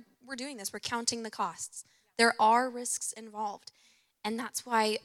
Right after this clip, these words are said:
containment, boundaries, are really important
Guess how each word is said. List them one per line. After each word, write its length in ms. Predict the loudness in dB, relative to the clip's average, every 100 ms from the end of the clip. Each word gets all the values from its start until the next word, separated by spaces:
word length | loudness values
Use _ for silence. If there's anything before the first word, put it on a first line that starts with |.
| -12
containment, 960 | -14 -6 -6 -2 -2 -2 -8 -14 _ -20 _ _
boundaries, 840 | 0 0 -6 -12 -18 -20 -20 -20 _
are 140 | 0 0
really 320 | 0 -8 -8
important 540 | -12 -4 -4 -4 -20